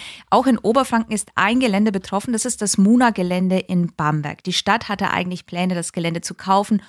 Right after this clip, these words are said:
und auf einem Teil Gewerbeflächen zu schaffen. Daraus wird jetzt erstmal nichts. Insgesamt geht es bundesweit um fast hundertneunzig ehemalige militärische Liegenschaften und dreizehn, die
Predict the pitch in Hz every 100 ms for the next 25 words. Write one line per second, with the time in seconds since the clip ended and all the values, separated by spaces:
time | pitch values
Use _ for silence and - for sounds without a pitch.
0 | _ _ - 196 143 - 175 170 170 -
1 | 170 165 170 160 170 196 - 185 190 180
2 | 190 - 185 185 185 175 180 180 - 170
3 | 165 - 180 - 160 151 147 151 185 -
4 | - - - - - 262 277 233 233 220
5 | 214 208 - 202 202 - 185 185 - 180
6 | 170 180 175 - 220 226 214 180 185 185
7 | 180 - _ - 180 220 226 226 226 226
8 | 220 220 - 220 214 - 208 220 220 -
9 | 214 - 214 - 269 269 180 170 220 -
10 | 220 - - - - 208 208